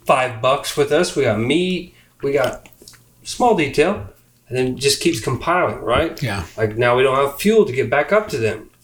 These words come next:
Speaker 1: The river's lower than you've ever experienced. All these other little small details keep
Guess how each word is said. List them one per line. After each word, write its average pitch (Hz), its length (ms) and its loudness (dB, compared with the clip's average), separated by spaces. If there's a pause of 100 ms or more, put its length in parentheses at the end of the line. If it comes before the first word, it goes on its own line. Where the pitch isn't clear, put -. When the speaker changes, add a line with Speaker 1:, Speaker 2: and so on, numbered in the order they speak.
(200)
Speaker 1:
The 117 140 -8
river's 175 420 2
lower 123 300 2
than 113 160 2
you've 110 160 0
ever 113 200 4
experienced. 104 760 -2 (480)
All 117 160 0
these 135 160 2
other 175 220 6
little 165 240 2
small 180 400 2
details 180 480 0
keep - 360 -8